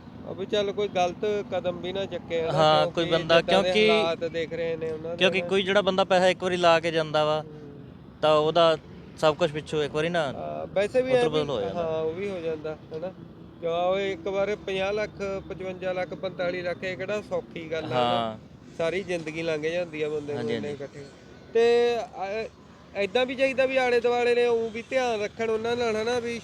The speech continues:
Speaker 1: socially ਰ-, ਧਿਆਨ ਰੱਖਣ, ਕਿਉਂਕਿ ਹੁਣ ਜਿਵੇਂ ਇੱਕ ਨੌਜਵਾਨ ਆ ਜਲੰਧਰ ਦਾ,
Speaker 2: ਹੂੰ, ਹੂੰ।
Speaker 1: ਉਹ ਅੱਜ ਸਵੇਰੇ ਪੰਜ ਵਜੇ ਦਾ ਘਰੋਂ ਗਾਇਬ ਆ। ਕੱਲ੍ਹ ਉਹ ਡਿਪੋਰਟ ਹੋ ਕੇ ਆਇਆ, ਵੀ ਕੋਈ
Speaker 2: ਹਾਂਜੀ, ਹਾਂਜੀ।
Speaker 1: ਏਦਾਂ ਦਾ ਕੋਈ ਗਲਤ ਕਦਮ ਵੀ ਨਾ ਚੱਕੇ, ਹਨਾ?
Speaker 2: ਹਾਂ,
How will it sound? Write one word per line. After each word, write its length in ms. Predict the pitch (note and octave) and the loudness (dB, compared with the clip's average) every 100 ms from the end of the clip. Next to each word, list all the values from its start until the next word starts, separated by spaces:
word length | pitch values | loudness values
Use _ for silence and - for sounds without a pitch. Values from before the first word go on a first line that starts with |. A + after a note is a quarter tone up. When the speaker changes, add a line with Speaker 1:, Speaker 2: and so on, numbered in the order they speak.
| A3 | -2
Speaker 1:
socially 720 | G3+ G3 A3+ A#3 A#3 A3 G#3 | -2 -4 -6 -2 -2 0 0
ਰ-, 240 | G3+ G3+ G3+ A3 | 0 -4 -6 0
ਧਿਆਨ 360 | A3+ G3+ F#3 | 0 0 -4
ਰੱਖਣ, 260 | F#3+ G#3 G#3+ | -6 -4 -2
ਕਿਉਂਕਿ 440 | A3 G3+ G3+ G#3+ - - - | 0 -2 -4 -6 -8 -18 -2
ਹੁਣ 120 | G3+ | 2
ਜਿਵੇਂ 220 | G#3+ A3 A3 | 4 4 2
ਇੱਕ 180 | - | 2
ਨੌਜਵਾਨ 680 | A3+ G#3+ G#3 G3+ G#3 G#3 G#3 | -2 0 0 0 0 0 2
ਆ 100 | F3+ | 0
ਜਲੰਧਰ 500 | E3+ F3 E3+ F3 G3+ | 0 0 0 0 -2
ਦਾ, 220 | G3 F#3 F3+ - C3+ | 0 -4 -6 -14 -12
Speaker 2:
ਹੂੰ, 120 | C3 | -10
ਹੂੰ। 200 | C3 B2+ | -8 -2
Speaker 1:
ਉਹ 140 | G#3 | 0
ਅੱਜ 140 | G3+ G#3+ | 0 0
ਸਵੇਰੇ 320 | G#3+ G#3+ G#3 | 0 0 0
ਪੰਜ 300 | G#3 G#3 G3 | -2 -2 -2
ਵਜੇ 160 | G3+ | 0
ਦਾ 140 | G3 G#3 A3 | -2 -2 -2
ਘਰੋਂ 180 | G#3+ F#3 | -2 -2
ਗਾਇਬ 300 | F3+ F3 E3 | -2 -2 -2
ਆ। 160 | C3 - - | -6 -12 -6
ਕੱਲ੍ਹ 240 | E3 F3 | -4 -2
ਉਹ 200 | F#3+ F3+ | -2 -2
ਡਿਪੋਰਟ 340 | E3+ E3 E3+ E3+ | -4 -4 -4 -4
ਹੋ 100 | E3 | -6
ਕੇ 180 | E3 | -4
ਆਇਆ, 280 | D#3+ C3 C3 | -2 -2 -4
ਵੀ 160 | D3 D#3+ | -6 -6
ਕੋਈ 100 | B2+ | -4
Speaker 2:
ਹਾਂਜੀ, 180 | E3+ E3+ | 0 0
ਹਾਂਜੀ। 140 | D#3+ | 0
Speaker 1:
ਏਦਾਂ 180 | E3+ E3+ | -2 -2
ਦਾ 100 | E3 | -4
ਕੋਈ 200 | D#3+ E3 | -4 -6
ਗਲਤ 340 | D#3+ D#3 D#3 | -6 -6 -6
ਕਦਮ 340 | F#3 F3 E3 D#3 | -8 -4 -4 -6
ਵੀ 120 | F3 | -6
ਨਾ 120 | F3 | -6
ਚੱਕੇ, 360 | D#3+ C#3 D3+ D3 | -6 -10 -8 -8
ਹਨਾ? 140 | D3+ | -2
Speaker 2:
ਹਾਂ, 400 | B2+ A#2 A2+ | 0 0 -2